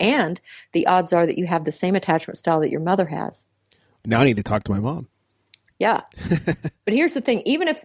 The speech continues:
Speaker 1: I were able to diagnose you, like, "Greg, I'm gonna shrink you right now. Even though I'm not a shrink, I'm gonna shrink you. And
Speaker 2: Yeah.
Speaker 1: I'm gonna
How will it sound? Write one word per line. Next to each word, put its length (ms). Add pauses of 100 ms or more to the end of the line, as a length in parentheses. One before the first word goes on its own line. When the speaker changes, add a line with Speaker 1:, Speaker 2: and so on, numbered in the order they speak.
Speaker 1:
I 160
were 120
able 200
to 80
diagnose 540
you, 100
like, 280
"Greg, 300
I'm 80
gonna 140
shrink 380
you 60
right 160
now. 200
Even 160
though 80
I'm 80
not 160
a 20
shrink, 320
I'm 60
gonna 100
shrink 320
you. 100
And 160 (140)
Speaker 2:
Yeah. 180
Speaker 1:
I'm 100
gonna 180